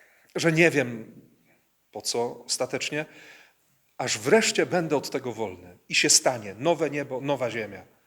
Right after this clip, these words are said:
Będzie nowe życie. Prośmy o to życie. Prośmy, niech to życie się w nas objawia.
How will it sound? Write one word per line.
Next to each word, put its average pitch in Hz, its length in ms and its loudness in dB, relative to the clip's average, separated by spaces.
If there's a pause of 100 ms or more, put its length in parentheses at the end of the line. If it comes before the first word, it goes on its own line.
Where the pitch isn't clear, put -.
(600)
Będzie 131 280 0
nowe 123 480 -2
życie. 110 480 -6 (1200)
Prośmy 139 340 -2
o 92 60 -14
to - 100 -18
życie. 95 260 -16 (760)
Prośmy, 131 220 -6
niech 135 160 -4
to 143 100 -2
życie 135 320 2
się 135 140 -2
w 113 80 -8
nas 143 240 0
objawia. 107 480 -8